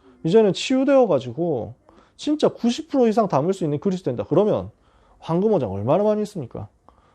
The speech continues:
불신자 현장뿐만 아니고 교구 안에 있는 많은 숨어있는 그 자녀들, 성도 자녀들 얼마나 많이 있겠습니까?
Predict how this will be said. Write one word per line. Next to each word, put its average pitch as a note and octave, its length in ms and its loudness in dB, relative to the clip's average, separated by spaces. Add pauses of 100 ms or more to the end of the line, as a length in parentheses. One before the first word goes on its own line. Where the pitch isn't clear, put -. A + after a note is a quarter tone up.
(280)
불신자 C#4+ 480 2
현장뿐만 G#3 640 0
아니고 A2 580 -4 (720)
교구 E3 540 4
안에 C4+ 280 2
있는 F#3 560 0 (240)
많은 D3+ 500 2
숨어있는 F#3 920 -2 (400)
그 A2 520 -4
자녀들, D#3 640 0
성도 F#3 380 0
자녀들 F#3 380 0
얼마나 F#3 380 2
많이 B2+ 200 -2
있겠습니까? - 640 -14